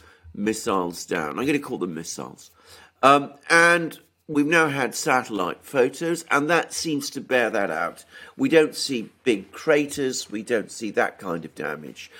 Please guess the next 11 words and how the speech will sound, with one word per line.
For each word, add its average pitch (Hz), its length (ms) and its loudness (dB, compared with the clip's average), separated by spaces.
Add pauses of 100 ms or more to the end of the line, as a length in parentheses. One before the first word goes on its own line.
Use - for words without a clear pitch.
(180)
We 120 120 -8
see 156 160 0
the 139 120 -4
kind 165 400 0
of 143 120 -4
damage 80 600 -4 (300)
that's - 260 -4
done 120 340 2
from 110 260 -8
debris 92 720 0
falling. 90 600 -6